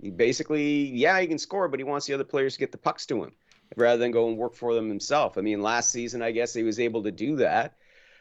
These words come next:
uh, but, uh, Tocchet wants him to forecheck more. So we'll see what he scored last night.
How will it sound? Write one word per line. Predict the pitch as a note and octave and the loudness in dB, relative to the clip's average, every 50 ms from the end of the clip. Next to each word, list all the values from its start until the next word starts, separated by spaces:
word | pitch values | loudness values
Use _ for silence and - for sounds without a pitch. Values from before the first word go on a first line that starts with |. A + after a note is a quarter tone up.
| _ - - G2+ | _ -6 0 2
uh, | G2+ G#2 G#2+ G#2+ G#2+ G#2+ A2 A2 A2 A2 A2 A2 | 4 6 6 6 6 4 4 2 2 2 0 0
but, | F#2+ - A2+ A2 A2 - - | 0 2 2 2 2 -2 -2
uh, | A#2 G#2+ G#2+ G#2 | 0 0 0 0
Tocchet | - - G#2+ A#2+ B2+ - - | 0 0 0 0 0 -4 -8
wants | D#2 A#2+ B2+ C3 B2+ - | -6 -4 -6 -6 -6 -8
him | C3+ B2 | -8 -8
to | |
forecheck | A#2+ - C#3 C#3+ E3 - - B2 G#2 - | -8 -4 -4 -4 -4 -2 -2 -2 -2 -2
more. | - G#2 F2+ C#2+ A#1+ - - - | -4 -6 -6 -6 -10 -14 -16 -14
So | - - - G#2+ G2+ G2+ G#2 G#2 G2+ G2+ | -10 -6 0 2 4 6 6 6 4 4
we'll | G2 G2+ A2 A2+ | 2 0 0 0
see | A#2 - D3 | 2 2 4
what | D3 C#3 | 4 6
he | C#3 C#3 | 4 4
scored | C3+ - - F#3+ A3 F#3 | 2 2 2 2 4 4
last | F#3 G#3 A3+ A#3 A3+ - C3+ | 4 2 2 0 -2 -2 -2
night. | A#2+ A2+ C3 E3+ - | -2 0 0 -2 -4